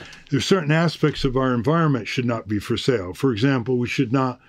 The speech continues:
corporatize public parks, national forests, uh, e-, et cetera. I think that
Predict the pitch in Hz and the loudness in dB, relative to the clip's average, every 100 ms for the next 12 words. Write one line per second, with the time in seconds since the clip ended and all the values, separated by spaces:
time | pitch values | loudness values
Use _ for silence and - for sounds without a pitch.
0 | - - - 156 139 131 113 120 117 107 | -20 -20 -2 0 2 0 0 0 2 -2
1 | - - 123 113 101 - 120 113 101 - | -4 -2 0 0 -6 -2 0 0 -4 -12
2 | - - - - _ - 120 123 113 131 | -16 -20 -20 -20 _ -8 -2 -2 -2 -2
3 | 113 101 - 113 110 107 95 - - _ | -2 -2 0 2 2 0 -2 -10 -18 _
4 | _ _ _ - 110 101 98 90 90 - | _ _ _ -12 -8 -8 -10 -14 -20 -14
5 | 123 113 101 - 117 - 135 120 - 82 | -6 -6 -8 -6 -4 0 0 0 -4 -10
6 | _ _ _ _ _ _ 117 117 175 147 | _ _ _ _ _ _ -4 0 2 2
7 | - 127 117 117 | 0 -2 0 -2